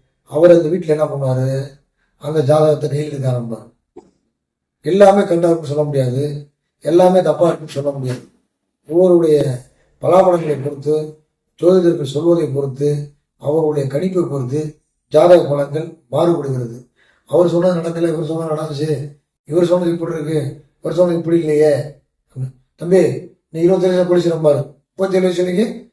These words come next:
கோடீஸ்வரன் ஆகாம இருப்பான். தம்பி, நாற்பது வயசுல நாலு மாடி வீடு கட்டி நடு வீட்டுல லிப்ட்ல நீ போகவே இருப்ப" அப்படின்னு சொல்லியிருப்பாங்க. அதே இருக்காது. தொழில நீ ராஜா மாதிரி வருவ, ஒரு முன்னேற்றம் இருக்காது. ஆக, இதுக்கெல்லாம்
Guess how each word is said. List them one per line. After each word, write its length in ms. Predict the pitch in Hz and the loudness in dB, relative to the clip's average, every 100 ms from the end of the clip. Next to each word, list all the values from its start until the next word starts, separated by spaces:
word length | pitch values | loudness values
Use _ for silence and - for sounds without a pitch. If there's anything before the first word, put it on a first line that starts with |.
| _ _ | _ _
கோடீஸ்வரன் 360 | 175 180 170 156 | 0 2 2 0
ஆகாம 180 | 156 151 | 0 0
இருப்பான். 480 | 135 127 127 - _ _ _ _ | -2 -4 -6 -14 _ _ _ _
தம்பி, 320 | - 175 180 | -6 2 2
நாற்பது 380 | 160 165 170 180 | 2 0 0 0
வயசுல 420 | 170 165 131 - - _ _ | 0 0 0 -4 -12 _ _
நாலு 200 | 151 165 | -2 2
மாடி 200 | 180 175 | 4 4
வீடு 160 | 180 170 | 4 2
கட்டி 460 | 175 175 139 - - _ | 2 2 2 -4 -14 _
நடு 280 | 156 175 185 | -4 0 0
வீட்டுல 40 | 165 | 0
லிப்ட்ல 460 | 156 170 170 175 | -2 -4 0 0
நீ 120 | 147 | 0
போகவே 300 | 143 175 165 | 0 0 2
இருப்ப" 260 | 156 151 139 | 0 -2 -6
அப்படின்னு 560 | 131 - _ _ 143 139 | -8 -12 _ _ -12 -10
சொல்லியிருப்பாங்க. 600 | 143 139 131 123 - _ _ _ _ | -8 -2 -2 -2 -10 _ _ _ _
அதே 200 | 143 175 | 0 0
இருக்காது. 500 | 151 143 123 117 - _ _ - | 0 -2 -4 -8 -16 _ _ -8
தொழில 320 | 156 180 170 | -2 2 2
நீ 80 | 151 | 2
ராஜா 340 | 143 160 175 165 | 0 0 0 0
மாதிரி 260 | 165 151 | 0 0
வருவ, 360 | 147 139 - - _ _ _ _ | 0 -2 -4 -10 _ _ _ _
ஒரு 120 | 147 | -6
முன்னேற்றம் 380 | 156 160 160 156 | -6 -4 -4 -4
இருக்காது. 320 | 147 131 127 - _ _ _ | -2 -4 -6 -8 _ _ _
ஆக, 220 | - 135 139 | -8 -4 -4
இதுக்கெல்லாம் 680 | 143 143 139 143 147 - | -4 -4 -2 -2 -2 -6